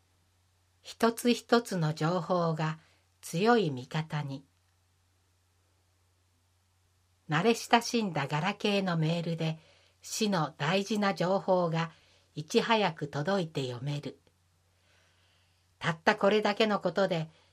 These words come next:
力強い味方ができたという感じです。一通のメールが、「この町で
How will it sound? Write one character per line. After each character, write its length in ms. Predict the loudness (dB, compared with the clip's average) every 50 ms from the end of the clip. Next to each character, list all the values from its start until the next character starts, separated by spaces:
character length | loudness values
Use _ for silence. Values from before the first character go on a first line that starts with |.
| _ _ _
力 420 | -12 -8 -4 -2 2 4 4 4 4
強 280 | 2 2 4 4 4
い 100 | 4 2
味 120 | -2 -4 -4
方 280 | -6 -6 -4 -4 -2
が 120 | -2 -2 -2
で 160 | -4 -6 -8
き 120 | -10 -14
た 260 | -12 -8 -8 -8 -10 _ _ _ _ _ _ -6
と 80 | -4
い 120 | -4 -2 -2
う 120 | -4 -4
感 320 | -6 -4 -4 -2 -2 -2 -4
じ 120 | -4 -4
で 120 | -4 -6
す。 260 | -6 -8 -14 -18 -20 _ _ _ _ _ _ _ _ _ _ _ _ _ _ _ _ _ _ _ _ _ _ _ _ _ _ _ _ _ _ _ _ _ _ _ -6
一 160 | -6 -6 -6 -8 _
通 220 | -2 2 2 2
の 180 | 4 2 0 0
メ 220 | 0 0 0 0
ー 40 | -2
ル 140 | -2 -4 -4
が、 200 | -4 -4 -6 -6 _ _ -20 _ _ _ _ _ _ _ _ _ _ _ _ _ _ _ _ _ _ _ _ _ _ _ _
「こ 160 | -10 -6 -4 -2
の 140 | -2 -2 -2
町 300 | -2 -4 -4 -6 -4 -2
で 240 | -2 -2 -2 -4